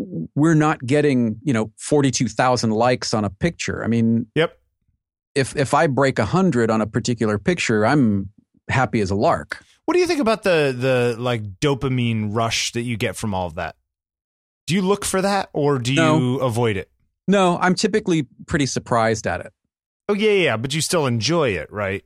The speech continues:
Speaker 1: Oh, sure, sure. You know, everybody, I think if, if you're putting, if you're putting work up for, for, for public viewing, public consumption, public commentary, then you are on some level looking for that validation, looking for, you know,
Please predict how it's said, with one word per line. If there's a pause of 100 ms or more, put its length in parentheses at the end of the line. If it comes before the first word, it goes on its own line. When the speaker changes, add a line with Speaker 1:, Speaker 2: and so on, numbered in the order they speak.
Speaker 1:
Oh,
sure,
sure.
You
know,
everybody, (240)
I
think (460)
if,
if
you're
putting,
if
you're
putting
work
up (120)
for,
for,
for
public
viewing,
public
consumption,
public
commentary, (260)
then
you
are
on
some
level
looking
for
that
validation,
looking
for, (420)
you
know,